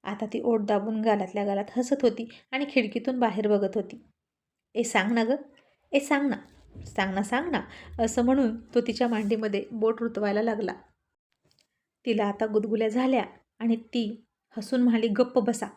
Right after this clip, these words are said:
अर्जुनराव, काही नाही." तो म्हणाला, "मला माहीत आहे ना तुला कुठली गंमत जम्मत वाटली, पण ती गंमत जेवण आपण घरी जाऊन करूया." ती म्हणाली, "पण काय हो, अशी पण नावं देतात का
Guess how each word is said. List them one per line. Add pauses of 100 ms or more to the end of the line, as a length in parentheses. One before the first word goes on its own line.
(140)
अर्जुनराव, (260)
काही
नाही." (1200)
तो
म्हणाला,
"मला
माहीत
आहे
ना
तुला
कुठली
गंमत
जम्मत
वाटली, (680)
पण
ती
गंमत
जेवण
आपण (160)
घरी
जाऊन
करूया." (960)
ती
म्हणाली, (380)
"पण
काय
हो, (500)
अशी
पण
नावं
देतात (100)
का